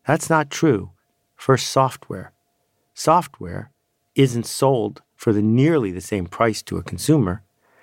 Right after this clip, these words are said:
and it's usually sold directly without a middleman. Number two, as we discovered about twenty years ago, the network effect is actually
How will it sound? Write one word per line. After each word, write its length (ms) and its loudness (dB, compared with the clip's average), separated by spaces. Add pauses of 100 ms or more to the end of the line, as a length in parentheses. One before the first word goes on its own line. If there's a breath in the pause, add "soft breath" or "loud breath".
(160)
and 420 0 (500)
it's 320 0
usually 380 2
sold 400 -4 (360)
directly 680 0 (380)
without 340 4
a 60 -4
middleman. 440 -8 (600)
Number 300 4
two, 400 -6 (380)
as 220 2
we 100 0
discovered 600 -2
about 760 -2
twenty 400 0
years 400 -2
ago, 380 -6 (420)
the 180 4
network 600 0
effect 400 -6
is 240 2
actually 720 -2